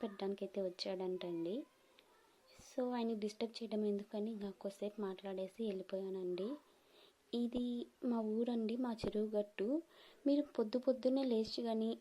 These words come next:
ఎండాకాలంలో కానీ ఇక్కడికి వచ్చారనుకోండి, ఒక పక్క చెరువు ఉంటుంది, చెరువు నిండా వాటర్ ఉంటాయండి, ఇంకొక పక్క పచ్చని పైరు ఉంటుంది. ఆ రెండింటి మధ్య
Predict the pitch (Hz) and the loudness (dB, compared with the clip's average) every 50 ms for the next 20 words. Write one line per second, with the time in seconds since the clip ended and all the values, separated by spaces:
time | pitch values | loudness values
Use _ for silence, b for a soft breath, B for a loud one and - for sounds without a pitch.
0 | - - 208 208 208 233 240 233 - 233 233 226 220 214 214 208 208 208 208 208 | 0 2 4 6 4 4 2 2 2 2 2 2 2 0 0 2 2 2 4 4
1 | 202 208 208 - - 233 208 - - 208 208 - 202 202 - - 226 220 220 196 | 4 4 2 2 0 -4 -2 0 -2 -2 0 0 -2 -2 0 -6 -4 -2 0 0
2 | 190 190 190 - - - 190 185 185 185 185 202 214 B B B B B B B | 0 0 -2 -4 -4 -4 -2 -2 -2 -2 -2 -4 -4 B B B B B B B
3 | B B _ 233 220 220 240 220 - 220 220 - _ - 269 262 262 - 233 208 | B B _ 0 2 2 0 2 2 0 -2 -2 _ 0 0 0 4 2 2 4
4 | 214 208 208 208 196 196 196 - 196 196 202 214 240 269 - - 247 214 214 214 | 4 4 4 2 0 0 -2 -2 -2 -2 -2 -2 -4 -4 -2 0 2 2 4 4
5 | 220 220 220 226 233 220 208 196 196 196 - 208 208 208 202 190 - 202 190 185 | 4 4 4 2 2 2 2 2 0 2 2 0 2 2 0 0 0 -2 -2 -2
6 | 185 185 196 233 302 359 370 - - 233 233 233 233 233 240 233 - 226 208 208 | -2 -2 0 4 4 4 4 4 4 4 4 4 4 2 -2 0 0 -2 -2 -2
7 | - - 254 277 294 294 - B B B B _ - 208 208 - - - 240 247 | 0 2 2 4 4 2 0 B B B B _ 0 0 0 -2 -4 0 2 2
8 | 254 254 - - 208 202 196 196 196 196 190 - 185 185 180 180 196 233 285 330 | 2 0 0 2 4 4 4 4 2 0 2 0 -2 -2 0 0 0 0 -2 -2
9 | B B B B B B B - 214 208 214 214 214 214 233 233 - 254 247 233 | B B B B B B B -2 0 0 2 2 2 2 0 0 2 2 2 0
10 | 214 202 202 - | -2 -4 2 2